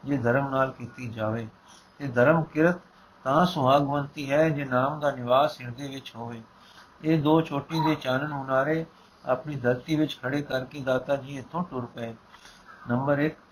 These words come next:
ਬੰਦਗੀ ਕਰੋ, ਭਜਨ ਕਰੋ, ਨਾਮ ਜਪੋ ਹਜ਼ੂਰੀ ਵਿੱਚ। ਨੰਬਰ ਦੋ,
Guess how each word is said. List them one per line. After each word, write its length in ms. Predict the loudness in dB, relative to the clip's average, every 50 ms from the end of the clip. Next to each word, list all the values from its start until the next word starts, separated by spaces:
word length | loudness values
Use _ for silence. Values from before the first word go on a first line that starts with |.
| -20 -20 -20 -16 -4
ਬੰਦਗੀ 420 | -2 0 0 2 2 2 2 0
ਕਰੋ, 480 | 0 0 0 2 4 4 4 4 2 0 0
ਭਜਨ 280 | -2 0 0 -2 -2
ਕਰੋ, 360 | -2 -2 -2 0 2 2 2 0
ਨਾਮ 420 | 0 0 0 2 2 2 0 -2
ਜਪੋ 480 | -4 -6 -8 -6 -4 -2 -2 0 0 0
ਹਜ਼ੂਰੀ 420 | -2 -2 -4 -6 -4 -4 -4 -6
ਵਿੱਚ। 320 | -6 -8 -10 -10 -12 -16 -16 -16 -20 -20 -20 -20 -20 -20 -20 -20 -20 -20 _ -6
ਨੰਬਰ 300 | -4 -4 -2 0 0 -2
ਦੋ, 420 | 0 0 0 2 2 2 2 0